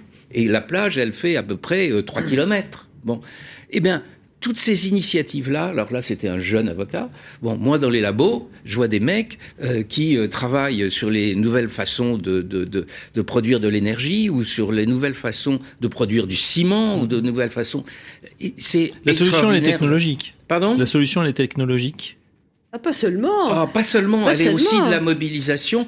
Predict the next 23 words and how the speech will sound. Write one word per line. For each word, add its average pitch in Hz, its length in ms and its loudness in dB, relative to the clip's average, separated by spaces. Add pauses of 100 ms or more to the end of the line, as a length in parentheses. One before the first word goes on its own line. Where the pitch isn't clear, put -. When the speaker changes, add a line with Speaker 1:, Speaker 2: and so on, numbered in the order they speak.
(120)
Speaker 1:
Elle 180 160 2
est 202 60 4
aussi 214 480 0
de, 170 160 0
de 151 220 -4
Speaker 3:
La 151 40 -2
Speaker 1:
faire, 156 120 0
de, - 20 2
Speaker 3:
créativité. 214 760 2
Speaker 1:
de, 147 160 0
de, 135 200 -2
de 139 160 -2
changer 180 500 0
de 123 100 0
pratique, 220 600 -6 (240)
mais 143 80 4
en 160 100 4
donnant 175 420 0
envie 170 440 0
des 160 160 0
nouvelles 117 300 -2
pratiques. 107 260 -6
Speaker 2:
Ouais. 98 60 -2